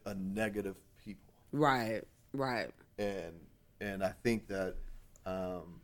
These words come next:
Speaker 2: But we also must
Speaker 1: Chocolate,
Speaker 2: prepare
Speaker 1: do you
Speaker 2: ourselves.
Speaker 1: allow, do you allow those people to stay in your life, stay close to you? Like,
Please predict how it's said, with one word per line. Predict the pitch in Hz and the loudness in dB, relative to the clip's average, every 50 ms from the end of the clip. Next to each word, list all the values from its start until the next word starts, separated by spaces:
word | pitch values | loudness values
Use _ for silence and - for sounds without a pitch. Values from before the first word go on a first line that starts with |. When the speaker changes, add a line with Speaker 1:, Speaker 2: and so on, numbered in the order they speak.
| - - - - - - | -20 -20 -20 -20 2 8
Speaker 2:
But | - 185 190 | 12 12 12
we | 185 196 190 | 12 12 12
also | 185 180 202 - 202 180 | 12 12 12 12 10 8
must | 165 160 156 151 | 10 8 6 8
Speaker 1:
Chocolate, | - 156 170 - 208 196 | 10 10 12 12 12 12
Speaker 2:
prepare | 185 | 12
Speaker 1:
do | 180 | 12
you | 175 185 | 12 12
Speaker 2:
ourselves. | 170 147 123 123 | 12 12 12 12
Speaker 1:
allow, | 120 117 120 127 127 123 | 12 12 10 8 6 2
do | 113 113 | 4 10
you | 123 143 151 143 | 12 12 12 12
allow | 120 107 101 98 104 110 113 110 | 12 10 10 8 8 8 8 6
those | 113 110 104 - | 4 2 2 0
people | - - 117 101 101 98 | -2 -2 -4 -4 -2 -4
to | 95 | -4
stay | 92 - - 110 101 | -6 -2 0 0 0
in | 101 98 | 0 -2
your | 98 95 95 87 | -2 -4 -4 -4
life, | 87 90 90 92 90 - - - - - - - - - - - - - - - | -2 -2 -2 -2 -2 -6 -12 -20 -20 -20 -20 -20 -20 -20 -20 -20 -20 -20 -20 -20
stay | - - 104 95 | -6 -4 -4 -4
close | - - - 104 92 - | -2 -2 -4 -4 -4 -6
to | - - | -8 -10
you? | 107 98 98 110 123 - - - | -8 -8 -8 -8 -10 -14 -14 -8
Like, | - 98 95 | -6 -6 -6